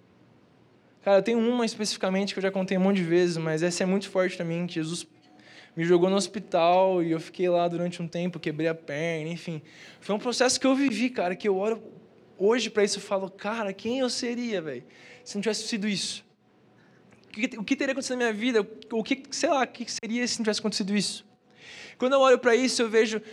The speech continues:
aquilo que eu tô passando hoje, que a gente nunca para de viver processos. Não sei se você concorda comigo. Parece que a gente nunca chega no, no, no auge. A gente sempre tá vivendo processo atrás de processo.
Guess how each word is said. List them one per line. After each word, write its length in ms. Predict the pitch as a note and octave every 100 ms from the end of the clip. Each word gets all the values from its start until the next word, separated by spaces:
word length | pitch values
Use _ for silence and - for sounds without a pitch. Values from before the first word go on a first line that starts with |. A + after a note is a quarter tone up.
| - -
aquilo 280 | F#3 B3+ C4+
que 180 | A#3+
eu 200 | A#3 B3+
tô 140 | C#4 C4
passando 420 | A3 G#3 A#3 A3
hoje, 540 | G#3 A3 F#3 F#3+ A3 - - - -
que 160 | - F#3+
a 60 | F3+
gente 260 | G#3 -
nunca 340 | G#3+ B3+ C#4+ C4
para 300 | G#3+ G#3+ G#3+
de 180 | G3+
viver 560 | F#3+ G3 F3+ F#3+ F#3+ -
processos. 680 | G3 F#3 F3+ C3+ - - - _ _ _ _ _
Não 80 | _
sei 100 | G3
se 100 | G#3
você 140 | G#3 G#3+
concorda 380 | G#3+ G#3+ G3
comigo. 360 | G3+ F#3+ E3 C3+ - - - - - - -
Parece 200 | G3 A3+
que 80 | A#3
a 20 |
gente 220 | A#3 A#3
nunca 260 | A#3+ C#4 C#4+
chega 300 | - A#3 B3
no, 320 | A#3+ A3 G3
no, 180 | F#3+ F#3
no 180 | F#3 G3
auge. 480 | G3 F#3 D#3 - - - -
A 120 | D#3
gente 200 | E3 G3+
sempre 280 | G3+ A3+ B3
tá 160 | A#3+ A3
vivendo 240 | G#3 G#3+
processo 480 | G#3+ G3 G3 G3 G#3+
atrás 240 | G3 G3+
de 60 | G3+
processo. 520 | G#3 G3 F3+ E3+ -